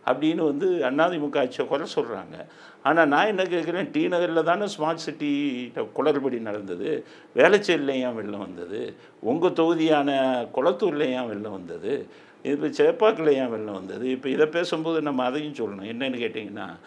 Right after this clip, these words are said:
குளத்தூர்ல ரெண்டு தடவை ஸ்டாலின் அவர்கள் வந்து எம் எல் ஏவா இருந்தார். இப்ப குளத்தூர்ல, ஆ, இடு-, முழங்கால் அளவுக்கு தண்ணி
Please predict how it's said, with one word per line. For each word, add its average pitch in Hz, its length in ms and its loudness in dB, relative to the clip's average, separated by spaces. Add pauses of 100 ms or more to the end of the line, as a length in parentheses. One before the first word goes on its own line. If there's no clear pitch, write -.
(380)
குளத்தூர்ல 175 600 6
ரெண்டு 165 340 0
தடவை 147 320 0
ஸ்டாலின் 143 440 0
அவர்கள் 110 320 -4
வந்து 113 680 -4
எம் 110 220 -4
எல் 104 120 -8
ஏவா 85 240 -6
இருந்தார். 80 400 -12 (460)
இப்ப 160 280 4
குளத்தூர்ல, 160 580 6
ஆ, 170 320 4
இடு-, 135 600 -2
முழங்கால் 147 520 0
அளவுக்கு 147 360 -4
தண்ணி 110 300 -8